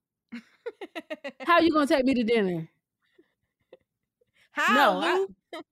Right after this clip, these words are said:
Speaker 1: <laughs> Remember Super, Super Sin? How, Lou? <laughs>
Speaker 2: Right.
Speaker 1: How you gonna
Speaker 2: I
Speaker 1: do
Speaker 2: was
Speaker 1: that,
Speaker 2: like,
Speaker 1: Lou? <laughs>
Speaker 2: "No.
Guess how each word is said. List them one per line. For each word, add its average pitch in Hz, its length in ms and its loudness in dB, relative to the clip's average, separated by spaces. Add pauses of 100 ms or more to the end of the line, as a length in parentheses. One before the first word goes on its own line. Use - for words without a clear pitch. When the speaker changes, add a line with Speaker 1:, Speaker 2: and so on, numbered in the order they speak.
Speaker 1:
<laughs> - 200 -20
Remember 277 220 -10
Super, 277 240 -16
Super 277 340 -14
Sin? 294 340 -10
How, 330 400 0
Lou? 349 420 -4 (340)
<laughs> 381 60 -6 (960)
Speaker 2:
Right. 247 380 -4
Speaker 1:
How 294 40 -2
you 196 140 -4
gonna 302 200 0
Speaker 2:
I - 20 2
Speaker 1:
do 285 60 0
Speaker 2:
was 294 80 -4
Speaker 1:
that, 285 220 0
Speaker 2:
like, 240 80 0
Speaker 1:
Lou? 277 240 -10 (200)
<laughs> - 240 -20
Speaker 2:
"No. 185 680 -2